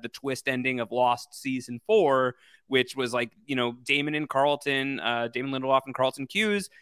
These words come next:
had come up with all these, like, cheeky, cute names to, uh, code name their twists at the end of every season. Uh, and they came up with one for season four and would hype it up on the podcasts in the lead up to it as the frozen donkey wheel. And so I was like,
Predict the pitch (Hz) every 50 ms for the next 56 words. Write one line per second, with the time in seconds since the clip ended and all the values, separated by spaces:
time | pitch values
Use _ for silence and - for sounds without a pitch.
0 | _ _ - - 131 127 123 - - 147 143 143 139 139 139 131 131 131 131 131
1 | - 123 120 - - - - 196 190 180 - 175 175 165 165 - - - 175 170
2 | 160 - - 143 147 151 151 151 156 156 156 151 - - 147 135 131 131 131 127
3 | 131 123 - 127 123 123 123 120 - - - 143 143 139 139 131 135 131 127 131
4 | 127 127 127 120 120 117 113 - - 202 196 190 180 - - - 131 131 - 127
5 | 131 127 127 131 131 131 120 127 123 113 117 113 117 - - - - 170 185 170
6 | 165 170 165 156 151 151 - _ - - _ _ - 110 123 120 120 117 120 120
7 | - - 120 120 120 120 120 123 120 - - 147 139 131 131 - 160 127 127 127
8 | 123 120 - 127 - - 127 123 120 - - 135 131 127 123 117 107 - - 139
9 | 143 139 - 135 127 127 - - 127 123 113 - - 139 147 143 147 147 - -
10 | 139 131 131 127 - - - - 127 120 117 135 190 226 214 190 185 - - -
11 | 170 165 139 135 - - - - 139 135 127 120 123 120 117 - 147 147 151 143
12 | - 143 135 143 135 135 127 - - 131 131 131 135 135 139